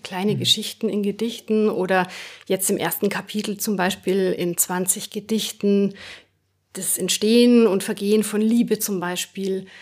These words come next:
Speaker 1: Das ist ja im Grunde auch eine Geschichte. Und wenn's nur noch um die Sprache geht, das kann auch sehr schön sein, ähm, diese Sound Poetry oder,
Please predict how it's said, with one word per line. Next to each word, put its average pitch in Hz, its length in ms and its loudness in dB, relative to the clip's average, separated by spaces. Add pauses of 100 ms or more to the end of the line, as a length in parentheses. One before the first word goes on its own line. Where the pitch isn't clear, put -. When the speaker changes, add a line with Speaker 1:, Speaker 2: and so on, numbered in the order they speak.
(180)
Speaker 1:
Das - 120 -8
ist 208 140 -4
ja 208 80 0
im 202 100 0
Grunde 202 320 -2
auch 185 160 -2
eine 180 240 -6
Geschichte. - 720 -6 (220)
Und 233 140 6
wenn's 226 220 6
nur 247 340 8
noch 247 160 6
um 214 100 2
die 202 80 2
Sprache 190 480 -2
geht, 190 400 -4 (300)
das - 220 -4
kann 214 200 2
auch 233 220 4
sehr 214 180 0
schön 214 400 6
sein, 180 420 -2
ähm, 180 300 -4
diese - 320 -12 (240)
Sound 214 560 -2
Poetry 202 800 -4
oder, 180 400 -4